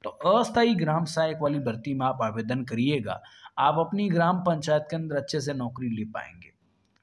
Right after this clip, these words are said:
ठीक है। इतनी बात आप समझ गए होंगे। अब दोस्तों बात करते हैं आगे की। आगे की बात यह है कि यहाँ पर मैं आपको बताना चाहूँगा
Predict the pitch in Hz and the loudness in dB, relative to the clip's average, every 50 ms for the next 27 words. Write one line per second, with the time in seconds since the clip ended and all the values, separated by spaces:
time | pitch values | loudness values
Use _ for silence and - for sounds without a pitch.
0 | _ - - 120 131 180 175 - - - - _ - 123 123 - 165 170 175 180 | _ -10 -8 -6 -6 -6 -6 -8 -10 -16 -20 _ -10 -10 -6 -2 0 2 4 6
1 | 180 185 185 185 196 202 185 - - 170 180 180 165 165 185 156 127 110 107 120 | 6 6 4 4 2 0 0 0 0 2 2 2 2 2 2 2 2 0 -2 -4
2 | 127 - - - - - - - - _ 143 175 190 180 202 233 226 226 240 240 | -8 -10 -16 -20 -20 -20 -20 -20 -6 _ 0 2 4 4 4 4 4 4 4 6
3 | 214 202 202 208 208 208 214 214 180 - - 196 175 160 156 156 156 180 180 175 | 8 8 8 6 6 4 2 2 2 2 0 2 4 4 4 4 4 2 2 0
4 | - 135 123 117 - - _ _ _ _ _ - 131 143 170 180 226 226 220 240 | -2 -6 -8 -8 -10 -12 _ _ _ _ _ -2 2 2 4 4 4 4 6 6
5 | 233 208 208 220 220 220 214 214 190 202 196 190 - 214 208 180 143 143 160 156 | 6 6 6 6 4 4 4 4 4 4 2 0 0 0 0 2 2 2 2 2
6 | 180 202 190 180 175 170 165 170 - 170 147 143 131 135 135 147 156 151 - 147 | 2 2 4 4 4 2 2 0 -2 -2 -2 -2 0 -2 0 0 -2 -2 -4 -4
7 | 127 120 117 113 117 135 - | -4 -4 -4 -2 -4 -4 -6